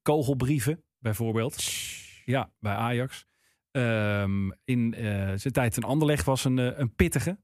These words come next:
Eh, vooral onder trainer Aten Mos, die hij de slechtste trainer aller tijden noemt. <laughs> Hij, ja, hij neemt geen blad voor de mond. En hij, eh, pakt Louis van Gaal flink aan. Nou is het niet de eerste, eh, speler die onder Van Gaal heeft ge-, gevoetbald...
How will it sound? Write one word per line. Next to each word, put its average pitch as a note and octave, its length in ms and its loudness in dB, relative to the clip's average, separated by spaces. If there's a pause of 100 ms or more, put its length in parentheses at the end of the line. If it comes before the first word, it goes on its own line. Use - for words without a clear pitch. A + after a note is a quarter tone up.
(280)
Eh, G#2 200 -2
vooral A#2 260 -2
onder A2+ 180 -2
trainer A#2 280 0
Aten G#2+ 280 -4
Mos, B2+ 200 -4
die A2+ 100 -2
hij G#2+ 80 -2
de G#2+ 100 -2
slechtste - 540 -2
trainer C3 420 0 (100)
aller C3+ 260 0
tijden B2 300 -2
noemt. E3 300 -6 (280)
<laughs> - 380 -8
Hij, E3+ 300 -2 (200)
ja, D3+ 160 4
hij F3+ 220 4
neemt E3+ 240 4
geen G3 140 4
blad F3 160 2
voor F3 100 0
de C3 60 4
mond. A#2+ 280 0
En C#4+ 380 2 (320)
hij, F#3 340 2
eh, A#2 720 2
pakt - 360 -2
Louis D#3+ 200 2
van D3 120 2
Gaal D3+ 440 0
flink B2+ 320 2
aan. A2+ 240 0
Nou C3+ 160 0
is B2 100 0
het C3 140 -12
niet G3 160 2
de D#3 80 0
eerste, C#3+ 340 -2
eh, F#2+ 540 -4
speler A2+ 340 -2
die A2 120 -4
onder B2 200 -2
Van G2 80 -2
Gaal G#2+ 220 -2
heeft G2+ 200 -2
ge-, - 280 -14
gevoetbald... A2 640 -4